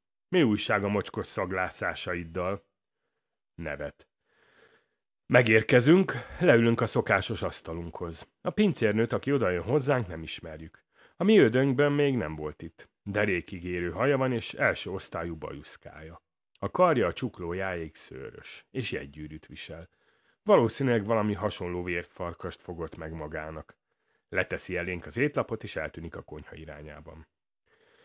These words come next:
„Rendelj, amit csak akarsz, kedves Franc, a vendégem vagy, mert hogy olyan sok pénzt keresek a mocskos szaglászásaimmal, hogy akár százszor is meghívhatlak. Úgyhogy ne fogd vissza magad.” Félreteszem az étlapot, és ránézek Rudira.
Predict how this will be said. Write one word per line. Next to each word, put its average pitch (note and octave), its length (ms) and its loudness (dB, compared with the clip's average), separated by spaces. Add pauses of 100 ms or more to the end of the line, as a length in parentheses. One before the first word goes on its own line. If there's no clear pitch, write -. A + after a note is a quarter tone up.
(200)
„Rendelj, A#3 380 8
amit G#2 220 4
csak - 180 -6
akarsz, F2+ 340 -2
kedves E2 420 -8
Franc, E2 300 -10
a G2+ 60 -4
vendégem G2+ 640 2
vagy, E2+ 180 -4
mert B2 280 -2
hogy A2 280 -6
olyan F3 260 4
sok - 280 2
pénzt G2+ 260 -2
keresek A2 400 0
a F#2 40 -4
mocskos A2 360 0
szaglászásaimmal, A2 1080 0
hogy D#3+ 140 0
akár C3 260 2
százszor - 460 2
is F2 140 -8
meghívhatlak. - 800 -12 (300)
Úgyhogy F3 300 4
ne G2+ 120 2
fogd E2+ 240 -4
vissza E2 320 -10
magad.” C#2+ 400 -10 (1080)
Félreteszem F2+ 600 -2
az D#2 120 -8
étlapot, F2+ 520 -4
és E3 160 -4
ránézek D2 600 -8
Rudira. C#2 460 -14